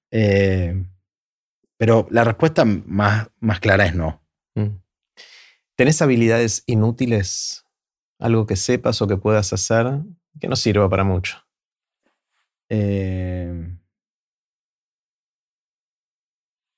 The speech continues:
Speaker 2: Obviamente, en general, todo termina teniendo alguna
Speaker 1: Claro,
Speaker 2: utilidad,
Speaker 1: claro.
Speaker 2: ¿no? Pero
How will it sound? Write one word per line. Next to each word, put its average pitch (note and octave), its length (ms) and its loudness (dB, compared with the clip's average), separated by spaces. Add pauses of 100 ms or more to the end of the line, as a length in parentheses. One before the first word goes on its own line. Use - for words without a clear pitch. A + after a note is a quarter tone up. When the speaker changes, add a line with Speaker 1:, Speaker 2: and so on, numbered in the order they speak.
(800)
Speaker 2:
Obviamente, A#2+ 360 2
en G2 60 2
general, A2+ 320 0
todo A#2 220 2
termina G#2+ 440 2
teniendo G#2 360 0
alguna G2+ 280 2
Speaker 1:
Claro, C#3+ 200 6
Speaker 2:
utilidad, B2 240 6
Speaker 1:
claro. F#2+ 140 2
Speaker 2:
¿no? A#2 200 -2
Pero F#2 300 -4